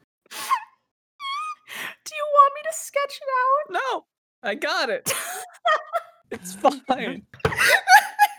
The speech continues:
Speaker 2: It works, okay? It's eighty percent accurate. I'm gonna, like, send a picture of this after the
Speaker 1: Oh my
Speaker 2: session,
Speaker 1: God.
Speaker 2: and it's just gonna be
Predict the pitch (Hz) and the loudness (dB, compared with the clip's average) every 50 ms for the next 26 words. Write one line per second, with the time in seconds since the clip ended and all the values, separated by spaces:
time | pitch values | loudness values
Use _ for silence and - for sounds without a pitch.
0 | 762 855 855 880 _ _ _ _ _ _ _ - - - 932 855 - - - 311 | -4 -4 -4 -6 _ _ _ _ _ _ _ -2 0 0 0 -2 -4 -10 -12 -2
1 | 339 359 719 622 - - 698 554 - - 698 698 698 - - - 640 698 698 - | 4 6 6 6 6 0 -8 -8 -6 -4 -2 -2 -2 0 2 6 6 6 6 4
2 | - 571 587 - - - - - - _ _ _ _ _ _ _ - 784 - - | -4 -6 -6 -6 -10 -18 -20 -20 -20 _ _ _ _ _ _ _ -8 -8 -8 -8
3 | _ _ _ _ _ _ _ _ _ _ _ - - - 214 214 202 277 311 294 | _ _ _ _ _ _ _ _ _ _ _ -6 -4 -2 -2 -4 -2 -2 -2 -2
4 | 247 202 - - - 175 208 - - 370 247 254 277 269 269 - - - - _ | -4 -6 -8 -10 -8 -8 -8 -8 -8 -8 -8 -8 -8 -12 -14 -20 -20 -20 -20 _
5 | _ _ _ - 339 - - - - _ _ _ _ _ _ - 233 247 269 269 | _ _ _ 2 4 4 2 0 -8 _ _ _ _ _ _ -6 -6 -4 -2 -2
6 | 269 - - 254 - 262 240 226 226 214 208 - - - 156 135 - - - 659 | -2 -2 -4 -4 -4 -4 -4 -4 -2 -4 -4 -6 -8 -8 -8 -8 -6 -4 -2 -2
7 | 622 622 - 508 508 - - - 698 587 587 - - 659 679 659 679 679 622 - | -2 -2 0 -2 -2 -2 -2 -6 -4 -4 -4 -4 -2 0 2 2 2 0 -2 -10
8 | _ _ _ - 139 135 131 127 120 117 104 98 - - - - - - - - | _ _ _ -8 -6 -4 -2 0 0 0 -2 -4 -6 -14 -20 -14 -8 -6 -4 -2
9 | 110 104 98 92 - - 95 90 - - 107 98 92 98 95 90 - - 90 95 | -2 -2 -2 -4 -4 -6 -10 -10 -10 -10 -10 -10 -8 -10 -10 -10 -8 -6 -4 -4
10 | 95 698 679 679 622 605 - 539 539 - - 622 622 622 622 622 640 659 - 95 | -4 -4 -2 -2 -2 -2 -4 -6 -8 -8 -8 -6 -6 -4 -4 -2 -2 -4 -4 -6
11 | 90 - - - 101 90 - - - 101 95 87 87 87 85 | -8 -10 -14 -16 -16 -16 -10 -6 -6 -4 -4 -4 -6 -8 -10